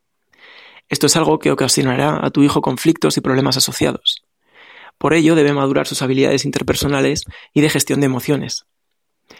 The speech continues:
Es muy positivo que como padre evalúes sus capacidades y consideres premiar a tu hijo cuando demuestre un buen desempeño. Y por último, la sexta posibilidad es el refuerzo pasivo.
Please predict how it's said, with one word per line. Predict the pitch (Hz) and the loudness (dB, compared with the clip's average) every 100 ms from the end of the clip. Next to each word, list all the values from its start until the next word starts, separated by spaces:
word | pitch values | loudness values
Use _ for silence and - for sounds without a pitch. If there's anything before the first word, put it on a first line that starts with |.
| - - | -20 -14
Es | - 143 | -4 0
muy | 151 | 2
positivo | 151 143 170 165 | 2 0 2 2
que | 151 | 2
como | - 131 131 | -2 -4 -2
padre | 156 151 180 - | -2 -2 -4 -4
evalúes | 139 131 143 143 | -2 0 2 2
sus | - | -2
capacidades | 143 135 139 143 135 143 - - - | -2 -2 -2 -2 -2 -6 -10 -18 -10
y | - | -2
consideres | - 151 147 147 143 147 | 0 2 2 2 0 -4
premiar | 143 143 147 | -4 -2 -2
a | |
tu | 147 | 0
hijo | 151 151 139 | 0 0 -2
cuando | 151 160 | 0 0
demuestre | 151 147 143 139 | 0 0 -2 -2
un | 135 | -2
buen | 139 | -2
desempeño. | 135 135 127 135 123 - _ _ _ _ _ _ _ _ _ _ _ _ _ _ _ _ - _ - - - | -4 -4 -4 -6 -8 -14 _ _ _ _ _ _ _ _ _ _ _ _ _ _ _ _ -20 _ -20 -20 -4
Y | 156 | -2
por | 139 | 2
último, | 160 160 156 170 | 4 4 2 2
la | 160 139 | 2 0
sexta | 143 151 151 | -2 -2 -2
posibilidad | 151 151 143 147 143 | 0 2 4 4 2
es | 139 | 0
el | 139 | -2
refuerzo | - - - - | -2 -2 -2 -2
pasivo. | 135 139 131 | -4 -6 -8